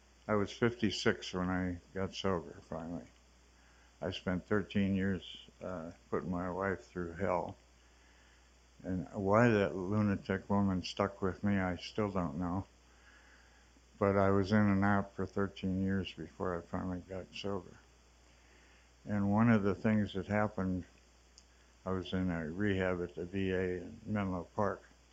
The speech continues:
And a guy, the guy that was running the rehab stopped me in the hallway. And he said, "Mike," he said, "you know, you're getting too old for this shit." He said, "Change or die."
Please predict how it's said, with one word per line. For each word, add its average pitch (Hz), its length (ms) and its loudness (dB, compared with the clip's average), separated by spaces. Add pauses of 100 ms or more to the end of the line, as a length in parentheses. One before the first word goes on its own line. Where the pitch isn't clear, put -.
(1300)
And 101 200 2
a - 20 0
guy, 98 320 2
the 95 140 -2
guy 104 260 2
that 95 180 0
was 92 220 -6
running 101 400 4
the 87 60 -2
rehab 95 560 0
stopped - 420 -2
me 98 120 -2
in 92 120 -2
the 87 80 -6
hallway. 107 580 2 (1700)
And 98 80 2
he 95 180 4
said, 92 320 0
"Mike," 104 360 4 (420)
he 90 140 -4
said, 98 240 -2
"you 92 100 -4
know, 104 160 2
you're 95 160 0
getting 98 300 -4
too 110 240 0
old 107 240 0
for 85 100 -4
this 78 180 -6
shit." 71 320 -10 (1500)
He 98 100 -2
said, 90 300 -4 (180)
"Change 110 420 4
or 104 220 -2
die." 90 520 0